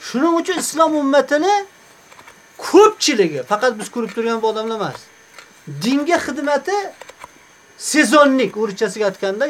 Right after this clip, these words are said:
yoki mavsumiy. Mavsumni bilasizlar, bir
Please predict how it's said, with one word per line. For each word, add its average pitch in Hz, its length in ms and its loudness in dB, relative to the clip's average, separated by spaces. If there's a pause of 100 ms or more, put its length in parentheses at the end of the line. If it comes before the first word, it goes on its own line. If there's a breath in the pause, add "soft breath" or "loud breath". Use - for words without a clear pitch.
yoki 233 200 -2 (520 soft breath)
mavsumiy. 262 760 4 (1800)
Mavsumni 233 600 4
bilasizlar, 262 500 0
bir 254 80 2